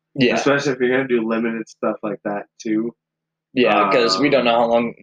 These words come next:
Speaker 1: how much longer this whole corona thing's gonna last,
Speaker 2: Yeah,
Speaker 1: so.
Speaker 2: I think that would be a thing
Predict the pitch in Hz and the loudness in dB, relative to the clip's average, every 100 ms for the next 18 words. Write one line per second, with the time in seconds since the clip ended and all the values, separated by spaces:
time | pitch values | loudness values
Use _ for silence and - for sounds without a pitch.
0 | _ _ - 135 123 127 123 113 113 - | _ _ -4 -2 0 2 0 -2 -6 -2
1 | 117 113 123 120 117 113 117 113 117 107 | 0 0 0 0 0 -2 -6 -4 -2 0
2 | 107 104 110 113 110 101 95 110 - - | -2 -2 -2 -2 -2 -2 -4 -6 -8 -6
3 | 127 120 110 107 104 104 104 98 98 - | -6 -4 -4 -4 -6 -10 -12 -14 -20 -20
4 | - - 104 | -20 -16 -16